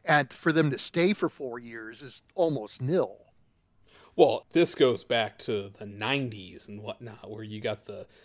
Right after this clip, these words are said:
Speaker 2: the, the, the insider newsletters and the subscriptions and all this stuff. And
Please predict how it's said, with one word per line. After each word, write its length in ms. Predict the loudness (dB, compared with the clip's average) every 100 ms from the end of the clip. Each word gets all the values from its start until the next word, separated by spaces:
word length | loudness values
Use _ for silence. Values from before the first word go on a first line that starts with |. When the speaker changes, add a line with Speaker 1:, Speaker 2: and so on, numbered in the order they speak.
| _ _ -6
Speaker 2:
the, 260 | -4 -4 -6
the, 280 | -8 -10 -12
the 220 | -14 -10
insider 640 | -6 -4 0 4 4 2
newsletters 1000 | -2 -4 -4 -2 0 2 2 0 -2 -6
and 140 | -6 -6
the 80 |
subscriptions 920 | -8 -10 -12 -4 -4 -2 -6 -6 -6
and 120 | -6 -4
all 240 | -2 -2
this 180 | -4 -6
stuff. 580 | -6 -2 0 -2 -8 -8
And 200 | -8